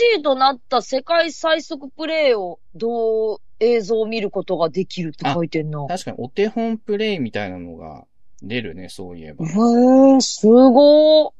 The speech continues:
Speaker 2: これはね、
Speaker 1: 面白いね、
Speaker 2: なんか、
Speaker 1: これ。
Speaker 2: そうそう。いや、まあ、すっかり忘れてて、
Speaker 1: うん。
Speaker 2: この、買ったことをね。
Speaker 1: うん、うん、うん。
Speaker 2: で、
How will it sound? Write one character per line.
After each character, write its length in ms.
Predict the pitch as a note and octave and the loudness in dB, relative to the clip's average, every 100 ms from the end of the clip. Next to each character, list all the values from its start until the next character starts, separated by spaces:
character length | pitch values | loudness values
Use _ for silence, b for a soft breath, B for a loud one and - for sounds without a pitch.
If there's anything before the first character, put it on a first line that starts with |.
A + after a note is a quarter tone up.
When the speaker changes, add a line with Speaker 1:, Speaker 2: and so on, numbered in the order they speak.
| - - | -20 -20
Speaker 2:
こ 200 | - C#3+ | -16 -12
れ 160 | D3+ E3+ | -12 -12
は 180 | D#3+ D3+ | -10 -8
ね、 500 | C3+ A#2 G2 - - - - - | -8 -8 -12 -18 -20 -20 -20 -12
Speaker 1:
面 220 | A3+ B3+ | -6 -4
白 280 | B3+ C#4+ B3 | 0 0 2
い 40 | |
ね、 100 | G3+ | 2
Speaker 2:
な 40 | F#3 | 0
ん 20 | |
か、 60 | E3+ | 0
Speaker 1:
こ 80 | |
れ。 340 | F3+ E3+ E3 D#3 | -2 -2 -2 -4
Speaker 2:
そ 140 | B2 | -8
う 40 | G#2 | -12
そ 200 | G2 F2 | -14 -14
う。 100 | - | -8
い 20 | |
や、 200 | A#2+ A2 - - - | -8 -8 -14 -20 -14
ま 80 | A#2 | -14
あ、 40 | |
す 280 | A2+ - - | -14 -16 -18
っ 80 | - | -16
か 160 | - C4 | -8 -8
り 220 | D#3 - | -8 -10
忘 340 | G#3 - - | -10 -12 -8
れ 120 | G3+ G3+ | -6 -6
て 120 | F#3+ | -10
て、 440 | - F#2 E2+ - - - - | -10 -10 -10 -14 -18 -16 -4
Speaker 1:
う 480 | A#3 A#3+ A3+ G#3+ E3+ | 0 0 0 -4 -8
ん。 80 | - | -12
Speaker 2:
こ 180 | A2 | -12
の、 500 | G2 G3 G3 G3 G#3 - - - - - | -10 -10 -10 -10 -14 -16 -20 -20 -20 -18
買 140 | B2 | -18
っ 20 | - | -12
た 100 | A2 | -10
こ 120 | G2+ | -10
と 160 | F2+ D#2 | -14 -16
を 60 | |
ね。 220 | E2+ C#3 B3 - - - | -14 -14 -16 -18 -20 -6
Speaker 1:
う 60 | C#4+ | -2
ん、 40 | |
う 140 | C4 F3+ | -2 -2
ん、 100 | A#3 | -6
う 120 | G#3+ | -6
ん。 20 | |
Speaker 2:
で、 360 | E3 C#3 C3+ | -4 -6 -6